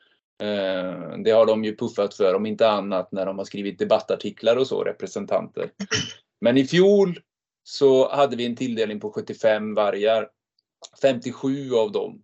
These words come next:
eh, fälldes. Eh, årets tilldelning är ju bara en hal-, det är ju en halvering, eh, knappt, eh, trettiosex vargar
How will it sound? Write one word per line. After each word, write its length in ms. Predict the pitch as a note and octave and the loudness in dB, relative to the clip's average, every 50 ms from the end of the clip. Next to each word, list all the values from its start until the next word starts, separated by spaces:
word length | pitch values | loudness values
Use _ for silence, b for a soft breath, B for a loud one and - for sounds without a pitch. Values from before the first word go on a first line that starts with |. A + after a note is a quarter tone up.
| _ - A2+ | _ -14 -10
eh, 440 | G#2+ G2+ G2 F#2+ F#2+ F#2+ F#2 F#2 F#2 | -8 -6 -6 -6 -6 -6 -8 -8 -6
fälldes. 720 | - - A#2 G#2+ G2 F#2+ F#2 F#2+ A2+ G#2+ - - - - - _ _ _ _ _ _ _ _ _ _ _ _ _ _ _ _ _ - G2 | 0 2 2 2 2 0 -4 -2 -2 -2 -4 -8 -16 -20 -20 _ _ _ _ _ _ _ _ _ _ _ _ _ _ _ _ _ -16 -12
Eh, 400 | G#2 G#2 G#2 G2+ G2+ G2 G2 G2 - | -10 -10 -8 -8 -8 -8 -8 -6 -2
årets 400 | C#3 C3 B2+ B2 C3+ C3+ C3 - | 2 4 6 6 6 4 2 2
tilldelning 560 | D3 C#3 B2 A2+ A2+ A2 G#2 G#2+ A2 G#2+ G#2+ | -2 -2 -2 0 0 0 0 0 -2 -6 -4
är 100 | G2+ F#2+ | -4 -4
ju 80 | G2 G2+ | -4 0
bara 220 | G#2+ A2 G2+ F#2+ | 0 0 0 0
en 80 | G2 F#2 | -2 -2
hal-, 300 | G#2+ A2 - - G#2+ G#2+ | -2 -2 -2 -2 -6 -4
det 60 | A2 | -4
är 140 | A2 A2 A2 | -4 -4 -2
ju 140 | A2+ G#2+ G2+ | 0 0 0
en 140 | G2+ G2+ G2 | 0 0 -2
halvering, 840 | A2+ A#2 G#2+ - A2+ G#2 - - F#2+ F#2+ G2 - C3 C3 C3 G#2+ F#2 _ | -2 -2 -2 -2 -8 -12 -10 -8 -6 -6 -4 -4 -4 -4 -4 -6 -8 _
eh, 240 | - G#2 G2+ G#2 G#2+ - | -10 -8 -8 -8 -8 -10
knappt, 480 | - - C3+ C3 C3 - _ - - - _ _ - - - - _ - A2 | -6 -2 0 0 0 -2 _ -20 -20 -20 _ _ -20 -20 -20 -20 _ -16 -12
eh, 680 | G2+ G2+ G2+ F#2+ F2+ F2 F2 D#2+ D2+ D2+ D#2 E2 E2 - - | -12 -10 -10 -10 -12 -12 -14 -14 -16 -16 -16 -16 -14 -4 0
trettiosex 680 | A#2+ A#2 A2+ - A#2+ A2+ - A2 G#2 - - - - | 0 0 2 0 -4 0 2 2 2 0 -2 -8 -2
vargar 580 | A#2+ A#2+ A2+ G#2 G#2 G#2+ A2+ B2 C3 A#2 - | 2 2 4 4 4 2 2 2 2 0 -2